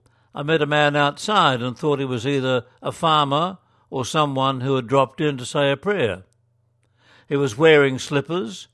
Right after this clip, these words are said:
grey trousers, and a shirt hanging out over his trousers. He approached with an outstretched hand and a genuine smile. I introduced myself as a Columban,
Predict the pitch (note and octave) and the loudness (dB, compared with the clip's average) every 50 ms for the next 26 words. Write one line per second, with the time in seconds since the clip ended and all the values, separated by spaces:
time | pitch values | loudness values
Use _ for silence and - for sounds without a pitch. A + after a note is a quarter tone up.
0 | _ _ _ _ - D#3+ D3 C#3+ C3+ B2 - C#3 C3 B2 A#2+ B2 B2 A#2 B2 C#3 | _ _ _ _ 0 2 4 4 4 2 0 0 2 2 2 2 2 -2 -4 -10
1 | B2 A#2 - C3+ C3+ B2 A#2+ A#2 - - F3+ F3 E3+ E3+ - - _ _ _ _ | -14 -12 -10 -10 -8 -8 -8 -8 -6 -4 0 0 0 0 0 -4 _ _ _ _
2 | - D#3+ E3 D#3 D3 C#3+ C#3+ F3 G3 D#3+ A2+ F#2 - - - - _ _ _ - | -6 -4 -4 -2 -2 -4 -4 -2 -2 0 0 -2 -2 -6 -14 -20 _ _ _ 0
3 | E3 F3 F3+ D#3 C#3 C#3 B2 G#2+ - - C3+ A#2 A2 G#2 G2 E2+ F#2 G2+ - - | 2 2 2 2 0 -2 -4 -6 -6 -6 -4 -2 -2 -2 -4 -6 -10 -14 -20 -20
4 | - - - _ _ _ _ _ _ _ _ _ _ _ _ _ _ _ _ _ | -20 -20 -20 _ _ _ _ _ _ _ _ _ _ _ _ _ _ _ _ _
5 | _ - - E3+ D#3+ D3+ - - E3+ E3 E3+ G3 F#3+ - - - F#3 D3+ C3 C#3 | _ -2 2 2 2 2 2 4 4 6 6 4 2 0 -6 -8 -6 -4 -4 -2
6 | C#3 D3+ D#3+ D#3+ D3 - - - - D#3 D3 C#3+ A2+ - - - D3 D3+ D3+ D#3 | 0 0 0 0 0 -2 -8 -6 0 2 2 2 0 -4 -10 -6 -2 0 0 0
7 | E3 D#3+ D#3 D#3 D3 D3+ D3+ C3+ - C3 D3 D3+ D3+ D3 D3 D3 D3 C#3+ B2+ - | 0 -2 -4 -4 -4 -4 -6 -6 -4 -2 -2 0 -2 -2 -2 -4 -4 -4 -6 -8
8 | - D#3+ D3+ D3 C3+ A#2 G2+ G2 F#2+ G2+ - _ _ _ _ _ _ _ _ _ | -6 -2 0 0 0 0 -2 -4 -8 -10 -12 _ _ _ _ _ _ _ _ _
9 | _ _ _ - C#3 C#3 C#3+ C#3+ C#3 B2+ C3 A#2+ C3 C#3+ C#3+ C#3 - - C#3 C3+ | _ _ _ 0 2 2 2 2 0 -2 -4 -2 -2 0 0 -2 -2 -4 -2 0
10 | B2+ B2+ - - D3 D3 E3+ E3 - D3 C3 A2 A2+ A#2+ - - D3 C#3+ C#3+ D3+ | 0 0 -2 -2 0 0 0 0 -2 -6 -8 -8 -8 -10 -8 -4 -2 0 2 2
11 | D#3 E3 D#3+ F#3+ G3 G3+ | 0 0 -2 -4 -6 -6